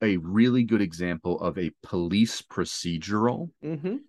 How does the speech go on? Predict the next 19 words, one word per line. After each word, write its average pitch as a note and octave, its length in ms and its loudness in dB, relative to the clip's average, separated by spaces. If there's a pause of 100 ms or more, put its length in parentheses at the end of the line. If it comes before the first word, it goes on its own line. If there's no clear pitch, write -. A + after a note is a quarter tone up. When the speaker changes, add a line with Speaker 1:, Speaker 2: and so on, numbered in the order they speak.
(100)
Speaker 1:
using G#2+ 560 4
the G2 80 -4
Trinity G2+ 340 -4
Continuum, E2+ 720 -4
which F2 180 -8
I D#2 140 0
think D2+ 240 -6
is D2 140 -8
really D#2+ 300 -4
great E2 480 -2
that E2+ 180 -4
they D#2+ 240 -2 (440)
lean G#2+ 380 4
into F#2+ 220 0
that E2+ 180 -2
sci-fi E2+ 580 -2
police E2 280 -8
procedural. E2 640 -4 (420)
It, A#2+ 160 2